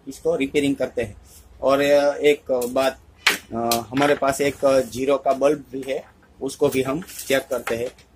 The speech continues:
कि ऐसे भी कर सकते हैं हम। पहले झटका मशीन को बंद करके इसको लगाना है। तो हम, आप देख रहे हैं कि हमने ये जो bulb है उसके साथ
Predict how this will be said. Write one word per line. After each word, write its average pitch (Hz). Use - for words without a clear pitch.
कि 117
ऐसे 175
भी 170
कर 147
सकते 139
हैं 127
हम। 175
पहले 131
झटका 127
मशीन 147
को 143
बंद 143
करके 147
इसको 139
लगाना 113
है। -
तो 127
हम, 135
आप 143
देख 151
रहे 151
हैं 151
कि 147
हमने 147
ये 135
जो 139
bulb 147
है 147
उसके 139
साथ 160